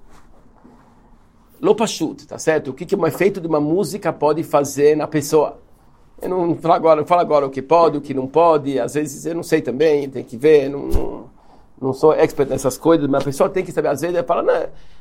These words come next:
eu só tô ouvindo uma música goi, qual o problema?" Não, não é música, não é? Não tô vendo, não tô. Aqui a gente vê o que que é o efeito de uma música. Hashverosh não queria colocar música,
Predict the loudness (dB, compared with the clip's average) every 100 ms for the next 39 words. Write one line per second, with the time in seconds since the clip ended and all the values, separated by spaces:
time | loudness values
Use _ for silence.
0 | -6 0 0 2 0 0 0 2 2 2
1 | -2 -4 -4 0 -2 -2 -4 -4 0 0
2 | 2 0 -2 -10 _ -10 -4 -2 2 2
3 | 2 0 -4 -2 -2 -2 -2 -4 2 4
4 | 4 2 -2 -2 -6 -8 -20 _ _ _
5 | -18 -2 0 2 0 -2 0 0 0 -6
6 | -4 -2 0 0 0 -2 -4 -2 0 0
7 | -2 -6 -6 -6 -2 -2 -2 -2 -4 2
8 | 2 2 -4 -6 -4 -6 0 0 2 -2
9 | -2 0 0 0 0 -2 -6 -8